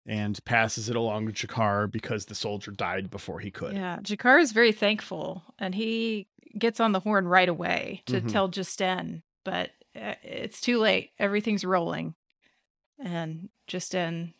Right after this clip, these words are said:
Speaker 2: will not abort this assault, even if it looks like something else is going, going to happen.
Speaker 1: Sheridan and Delenn make it down, and they are, uh, traversing the catacombs of the Great Machine when she casually curses,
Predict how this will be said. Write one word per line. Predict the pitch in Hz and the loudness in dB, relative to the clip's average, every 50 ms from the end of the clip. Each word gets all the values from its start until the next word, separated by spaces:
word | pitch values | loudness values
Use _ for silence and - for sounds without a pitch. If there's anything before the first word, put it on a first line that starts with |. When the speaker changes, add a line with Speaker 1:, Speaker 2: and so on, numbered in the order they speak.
| _ - | _ -10
Speaker 2:
will | 190 185 175 160 | -8 -6 -6 -6
not | 165 175 165 165 160 - | -4 -2 -2 -2 -2 -2
abort | - 180 165 - 170 151 - - - - - - _ _ _ _ _ _ | -4 -6 -6 -6 -6 -6 -6 -8 -8 -12 -14 -16 _ _ _ _ _ _
this | - - 170 - | -12 -10 -10 -8
assault, | - - - - - - - - | -10 -10 -8 -6 -6 -6 -8 -8
even | - 202 180 180 196 - | -8 -8 -6 -6 -6 -6
if | - - | -6 -6
it | - - | -8 -8
looks | - 180 180 - - - | -8 -8 -8 -10 -10 -8
like | - - - - - - - - _ _ _ | -6 -6 -6 -8 -10 -16 -20 -20 _ _ _
something | - - - 170 170 180 165 160 | -8 -6 -6 -6 -4 -6 -6 -6
else | - - - - - | -8 -8 -10 -12 -14
is | - - - | -14 -14 -12
going, | - - - - - - - 175 - _ _ _ _ _ _ | -10 -10 -10 -10 -10 -12 -12 -14 -14 _ _ _ _ _ _
going | - 190 151 - | -14 -12 -12 -12
to | 180 - | -12 -12
happen. | - - - - - - _ _ _ _ _ _ _ _ _ _ _ _ _ _ | -14 -14 -14 -16 -20 -20 _ _ _ _ _ _ _ _ _ _ _ _ _ _
Speaker 1:
Sheridan | - - - 170 180 196 202 214 214 214 | 2 4 6 8 8 8 8 8 6 6
and | 190 | 6
Delenn | - 185 156 143 156 175 180 160 | 4 4 4 6 6 6 4 4
make | 131 139 143 - | 4 4 4 2
it | 190 - | 0 0
down, | - 135 117 110 120 165 214 226 - _ _ _ _ - | 0 2 2 4 2 2 0 -2 -6 _ _ _ _ -8
and | 117 117 113 113 107 | -6 -4 -2 -4 -2
they | - 123 113 113 113 110 | 0 0 2 2 2 0
are, | - - 104 101 101 101 98 98 98 - | 0 0 0 0 0 0 -2 -2 -4 -4
uh, | - 98 92 90 95 117 - _ | -4 -4 -4 -4 -6 -8 -10 _
traversing | - - 156 131 113 123 143 170 170 - - 214 190 151 | -4 -2 -2 0 0 2 2 2 2 2 2 2 2 2
the | 139 127 | 2 0
catacombs | - - 127 123 135 151 143 - - 127 110 104 104 107 - - | 0 0 2 4 4 4 4 2 0 0 0 0 0 0 -2 -2
of | 113 101 | -4 -4
the | 113 110 | -6 -8
Great | 104 - 110 110 127 139 - 151 | -6 -4 -2 -2 -2 0 -2 -2
Machine | 131 113 - - - - 110 101 95 95 131 135 - _ _ _ _ _ _ _ | -4 -2 -2 -4 -4 -4 -4 -6 -6 -6 -8 -8 -10 _ _ _ _ _ _ _
when | 120 120 117 110 | 0 0 0 0
she | - - 123 110 | 0 0 -2 -2
casually | - - 131 131 147 151 127 143 143 147 131 117 | 0 4 6 6 6 6 6 4 2 2 2 0
curses, | - - 120 107 110 - - 120 143 156 - - - | -2 -4 -4 -4 -4 -2 -2 -2 -2 -2 -4 -8 -14